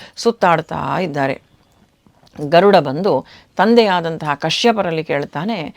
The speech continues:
"ನಾನು ಅಮೃತವನ್ನು ತರಲಿಕ್ಕಾಗಿ ಹೋಗ್ತಾ ಇದ್ದೇನಪ್ಪ, ತಾಯಿಯನ್ನು ದಾಸ್ಯದಿಂದ ಬಿಡಿಸಬೇಕು, ಆದರೆ ಈ ಹಸಿವೆ ನೀಗುತ್ತಾ ಇಲ್ಲ, ಅಷ್ಟೊಂದು ನಿಷಾದರನ್ನು ತಿಂದೂ ಕೂಡ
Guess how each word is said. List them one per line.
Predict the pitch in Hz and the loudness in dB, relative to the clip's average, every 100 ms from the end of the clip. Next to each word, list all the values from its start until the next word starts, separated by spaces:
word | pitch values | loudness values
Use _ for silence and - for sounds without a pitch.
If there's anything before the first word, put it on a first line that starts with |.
| - - - | -20 -20 -8
"ನಾನು | 147 135 | -4 -4
ಅಮೃತವನ್ನು | - 135 185 226 233 214 | -2 -2 0 0 0 0
ತರಲಿಕ್ಕಾಗಿ | 180 165 160 160 147 139 | -2 -2 -4 -4 -4 -4
ಹೋಗ್ತಾ | 139 139 160 | -6 -6 -4
ಇದ್ದೇನಪ್ಪ, | 156 139 139 139 - 135 | -4 -4 -6 -6 -6 -8
ತಾಯಿಯನ್ನು | - 107 175 233 220 151 | -2 0 2 2 2 0
ದಾಸ್ಯದಿಂದ | 143 - 202 190 165 | -2 -2 -4 -2 -4
ಬಿಡಿಸಬೇಕು, | 156 147 - 151 175 226 - - - - | -4 -6 -6 -6 0 0 -2 -14 -20 0
ಆದರೆ | 196 220 220 185 | 2 2 2 -2
ಈ | |
ಹಸಿವೆ | 156 151 - 262 277 | -4 -8 -2 2 2
ನೀಗುತ್ತಾ | 185 151 156 - | 2 -2 -6 -6
ಇಲ್ಲ, | 139 139 135 135 - - - 160 | -6 -4 -4 -6 -10 -20 -14 -10
ಅಷ್ಟೊಂದು | - 247 262 247 | 2 4 4 4
ನಿಷಾದರನ್ನು | 175 190 196 233 240 233 202 | 2 2 4 4 4 0 -2
ತಿಂದೂ | 175 202 247 262 | -2 0 2 2
ಕೂಡ | 233 | 0